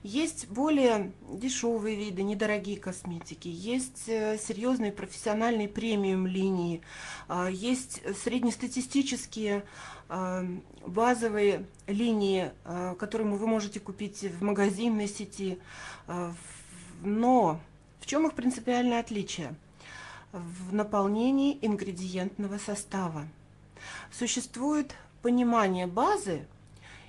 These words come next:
и активных действующих веществ, присутствующих, а, которые, собственно, и творят чудеса с вашей кожей. Так вот, чем косметика считается выше классом,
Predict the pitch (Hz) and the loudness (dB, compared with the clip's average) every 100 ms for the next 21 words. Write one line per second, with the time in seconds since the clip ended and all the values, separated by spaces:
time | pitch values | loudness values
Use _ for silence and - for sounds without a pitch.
0 | - - - 240 254 - 226 - 302 254 | -20 -20 -6 0 2 2 -2 -2 2 4
1 | 226 220 240 - 185 196 196 202 214 330 | 2 0 -4 -4 -6 -4 -4 -4 -2 -2
2 | 359 - 254 - 311 - 208 190 - 165 | -2 0 2 2 -2 -2 -2 -2 -2 -6
3 | - - - - - - - - - 180 | -10 -18 -20 -20 -20 -20 -20 -12 -6 -2
4 | 180 180 175 160 - - - - 226 285 | -2 -2 -4 -6 -10 -18 -16 -2 0 2
5 | 277 294 - 233 247 240 - 240 247 226 | 2 2 0 0 2 2 0 -2 0 0
6 | 226 - - 240 247 247 - 233 254 - | -2 -12 0 4 6 4 2 -2 -2 2
7 | 208 175 185 180 - 196 196 160 139 92 | 2 2 -2 -2 -2 -4 -6 -6 -8 -12
8 | - - - - 226 220 233 254 - - | -14 -14 -16 -8 -8 -2 0 -2 -4 -2
9 | 269 262 233 - - - - - - 233 | 2 4 4 0 -12 -20 -20 -10 -4 0
10 | - 247 233 220 208 - 175 143 - - | 4 6 4 2 -6 -4 -4 -6 -12 -20
11 | - - - 208 220 196 190 196 339 330 | -20 -12 -8 -2 0 0 -2 -2 0 -2
12 | - 190 170 160 131 - | -2 -2 -2 -4 -8 -10